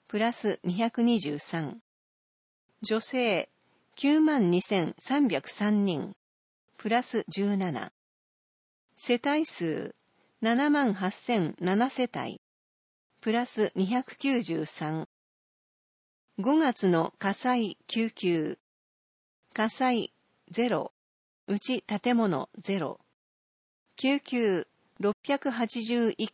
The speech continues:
件。うち急病、四百九十八件。五月の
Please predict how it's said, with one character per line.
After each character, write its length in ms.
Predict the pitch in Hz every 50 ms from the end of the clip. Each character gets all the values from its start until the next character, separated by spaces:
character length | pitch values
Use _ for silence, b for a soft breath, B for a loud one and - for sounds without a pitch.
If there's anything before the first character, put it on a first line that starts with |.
| _ -
件。 320 | - 139 135 131 127 - - _ _ _ _ _ _ _ _ _ _ _ -
う 120 | - 202 196
ち 260 | - - 254 220 - _
急 240 | - - 233 233 233
病、 440 | 196 202 202 196 175 160 151 151 - _ _ _ _ -
四 180 | - 240 285 294
百 320 | - - - - - -
九 260 | - - 247 240 226
十 220 | 185 - 160 156 156
八 340 | 160 - 190 180 - - -
件。 360 | - 190 165 113 - - - _ _ _ _ _ _ _ _ _ _ _ _ _ _ _ _ _ _ _ _ _ _ _ -
五 180 | 196 196 269 311
月 320 | 320 311 247 - - 196
の 240 | 180 170 160 170 -